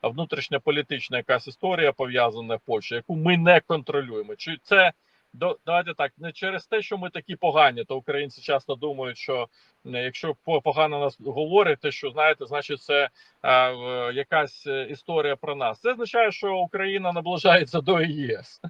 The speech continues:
<laughs> І, і тому, е, починає знаходитися: то у вас не так, а то у вас не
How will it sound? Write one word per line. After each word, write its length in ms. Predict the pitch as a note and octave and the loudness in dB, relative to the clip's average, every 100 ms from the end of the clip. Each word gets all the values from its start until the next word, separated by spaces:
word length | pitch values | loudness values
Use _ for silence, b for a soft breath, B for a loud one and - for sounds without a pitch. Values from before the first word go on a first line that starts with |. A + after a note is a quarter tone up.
| _ | _
<laughs> 1080 | G3 - _ - F3 A3 - _ C#4 D#4 - | -2 -2 _ -16 -6 -6 -6 _ -6 -2 -4
І, 140 | - D#3 | -4 -6
і 200 | D#3 D#3 | -4 -2
тому, 500 | F3 F3+ A3+ A3 G3 B D#3+ - | -2 4 6 6 6 B -6 2
е, 220 | C3+ C#3+ C#3 | 4 4 2
починає 500 | D#3+ G3 F#3+ F#3+ D3 | -4 -4 6 6 6
знаходитися: 840 | D#3 E3 F3+ F3 D3 - C#3 D#3+ | 0 -6 -2 -2 -2 -8 -6 -6
то 140 | - F3 | -2 -4
у 180 | E3 | 0
вас 260 | D#3 C#3 - | 4 4 4
не 140 | D3 | -6
так, 460 | B2+ A3 A#3 A3 F3+ | 2 6 8 6 2
а 60 | D#3 | -10
то 140 | E3 | -8
у 100 | D#3 | -6
вас 260 | C#3+ C#3 | -4 -4
не 120 | C#3+ | -6